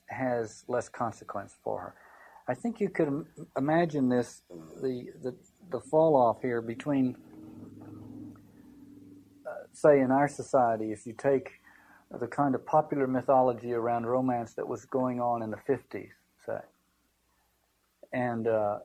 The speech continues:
and, and looked at what was happening on high school and college campuses with respect to that romance, and then took a look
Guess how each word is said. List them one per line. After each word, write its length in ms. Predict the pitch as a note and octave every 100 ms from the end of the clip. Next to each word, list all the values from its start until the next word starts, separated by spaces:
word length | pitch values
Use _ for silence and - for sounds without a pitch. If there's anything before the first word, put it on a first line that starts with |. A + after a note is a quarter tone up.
| _
and, 220 | C3 B2 -
and 200 | A#2+ B2+
looked 340 | D3+ D3+ -
at 100 | B2+
what 200 | C3 -
was 120 | B2+
happening 520 | C3+ C3+ C3 B2+ A#2+
on 120 | A2 A2
high 140 | C#3
school 220 | B2+ C#3+
and 100 | A2+
college 340 | - B2 A2 -
campuses 720 | C3 C3 A2 - G#2+ G2 - _ _ - - _ _ _ - _ _
with 220 | A#2+ A#2
respect 400 | A2+ - C3+ -
to 80 | A#2
that 200 | G#2+ -
romance, 600 | G#2+ G#2 F#2+ G2+ - - _ _ _ _ _ _ - _ _ _ _ _ _ _
and 180 | C3 C3+
then 180 | F3+ F3
took 240 | - D#3+
a 60 | C#3+
look 280 | D3 C3+